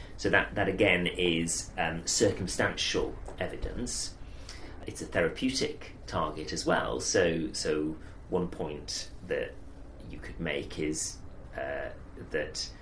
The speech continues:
removing the amitriptyline from the prescription might actually improve her memory.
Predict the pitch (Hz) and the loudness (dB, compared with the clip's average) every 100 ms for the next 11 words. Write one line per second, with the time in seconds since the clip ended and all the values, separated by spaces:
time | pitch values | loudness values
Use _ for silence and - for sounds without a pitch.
0 | - - - - 87 - - 87 87 85 | -12 -10 -10 -10 -10 -8 -6 -2 2 2
1 | 82 78 76 73 - - - - - - | 2 -2 -6 -8 -12 -14 -12 -10 -10 -12
2 | - - - 165 - - - 82 - - | -12 -10 -6 -4 -4 -4 -4 -4 -2 -4
3 | - 78 73 - 78 73 - - - - | -2 -2 -2 -4 -6 -6 -4 0 0 0
4 | 80 78 82 82 - - 82 76 - 85 | -4 -2 -4 -4 -6 -6 -6 -6 -4 0
5 | 85 78 - 78 73 73 95 101 85 50 | 2 0 -2 -4 -2 -2 0 0 -2 -4